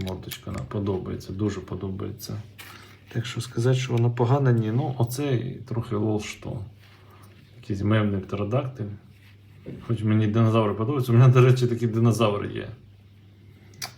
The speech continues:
Він тут лежить з динозаврами. Походу він з динозаврами лежить. Ану.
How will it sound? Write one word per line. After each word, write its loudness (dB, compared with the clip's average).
Він 0
тут -12
лежить -2
з -2
динозаврами. -2
Походу -6
він 2
з 2
динозаврами 2
лежить. -12
Ану. -4